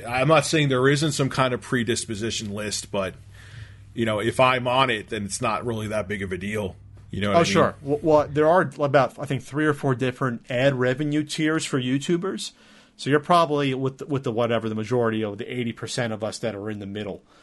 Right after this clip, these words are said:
Speaker 2: You know, there's, like, top Google preferred. I think there's, like, five percent Google preferred. There's where we are,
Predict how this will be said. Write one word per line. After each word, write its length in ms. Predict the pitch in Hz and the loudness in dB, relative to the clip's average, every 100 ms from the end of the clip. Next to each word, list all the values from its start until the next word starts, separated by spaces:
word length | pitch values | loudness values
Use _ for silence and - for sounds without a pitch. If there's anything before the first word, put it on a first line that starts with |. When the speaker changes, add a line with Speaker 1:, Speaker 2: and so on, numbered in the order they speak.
| _ - | _ -8
Speaker 2:
You 100 | - | -2
know, 80 | 101 | 2
there's, 200 | 110 127 | 4 4
like, 240 | 127 - - | 4 0 -4
top 320 | - 139 127 | 2 2 4
Google 280 | 143 131 131 | 4 4 4
preferred. 580 | 131 127 131 120 117 110 | 2 2 6 8 6 4
I 60 | |
think 140 | 123 113 | 0 0
there's, 180 | 113 | 0
like, 140 | 113 98 | 0 0
five 300 | - 127 135 | 2 4 2
percent 320 | 135 139 117 | 0 0 2
Google 180 | 127 117 | 0 0
preferred. 460 | 120 - 117 113 101 | -2 2 4 4 4
There's 240 | 113 - | 2 4
where 160 | 120 113 | 2 6
we 200 | 139 139 | 8 10
are, 320 | 123 123 | 8 6